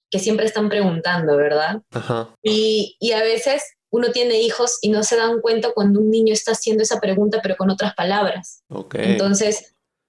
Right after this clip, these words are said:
Speaker 1: lo primero que los padres hacen es responder literalmente, pero no van al fondo de la pregunta. Por ejemplo, ¿no? A ver, un ejemplo de-, dentro de mi experiencia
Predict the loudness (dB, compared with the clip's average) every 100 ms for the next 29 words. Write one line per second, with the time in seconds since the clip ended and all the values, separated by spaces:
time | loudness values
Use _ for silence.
0 | -2 0 0 0 0 0 0 -2 -2 -4
1 | -4 -4 -2 -2 0 0 0 -2 0 0
2 | 0 -2 -4 -2 -2 -2 -6 -4 -2 0
3 | 0 0 0 -2 0 2 2 2 0 0
4 | 2 2 2 0 2 0 0 0 0 2
5 | 2 2 0 -2 2 2 2 0 -4 -6
6 | _ -2 0 0 0 0 0 0 0 0
7 | 0 2 0 0 -2 0 0 0 -2 -4
8 | -4 -2 -2 -2 -4 -2 0 2 0 0
9 | 0 -2 -4